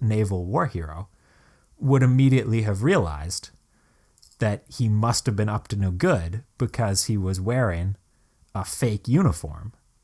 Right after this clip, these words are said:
And the prosecution suggests that this proves that Thomas Cochrane knew that something shady was going on with his uncle and these fake investments before the stock market fraud occurred.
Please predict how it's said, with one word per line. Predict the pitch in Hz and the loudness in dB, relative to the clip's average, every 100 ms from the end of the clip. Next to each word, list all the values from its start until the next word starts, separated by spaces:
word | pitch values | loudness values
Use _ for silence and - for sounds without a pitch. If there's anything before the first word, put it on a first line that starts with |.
| _ - | _ -2
And | 135 104 92 | 0 2 0
the | 87 | -2
prosecution | - - 151 131 110 - 180 - 101 | -6 -2 0 0 -2 0 0 2 0
suggests | 95 104 92 160 107 - - - - _ _ _ _ _ - | 2 0 0 0 0 -2 0 0 -2 _ _ _ _ _ -6
that | 87 95 98 | -4 -4 0
this | 165 - | 0 0
proves | - 180 202 95 73 98 - - - | -2 0 0 0 -2 -6 -8 -8 -6
that | 120 117 | -2 -2
Thomas | - 127 107 - | 2 2 2 0
Cochrane | 135 123 - 95 107 | -2 -2 -2 2 4
knew | 185 110 87 | 4 4 0
that | 98 101 | -4 -2
something | - 117 - 92 | 0 -2 -2 -4
shady | - - 160 151 92 | -2 0 2 2 0
was | 95 101 | -2 -4
going | 104 107 98 | -2 -2 0
on | 127 110 87 101 | 0 0 -2 -4
with | 95 | -4
his | 104 92 | -4 -2
uncle | 123 135 101 85 107 - | 2 2 0 -4 -8 -6
and | 117 98 | -2 0
these | 98 92 | -2 -2
fake | - 117 - | -2 -4 -2
investments | 90 120 139 - 78 80 - _ _ _ _ 135 95 | -4 -2 -4 -6 -8 -8 -10 _ _ _ _ -8 -2
before | 104 - 170 185 80 80 - _ - | -2 0 0 0 -2 -6 -12 _ -8
the | 117 110 | -2 -2
stock | - 110 - | 0 -2 0
market | 110 85 90 | -2 -2 -6
fraud | - 98 82 85 | -4 -4 -4 -8
occurred. | 110 - 131 - - | -8 -2 -4 -4 -14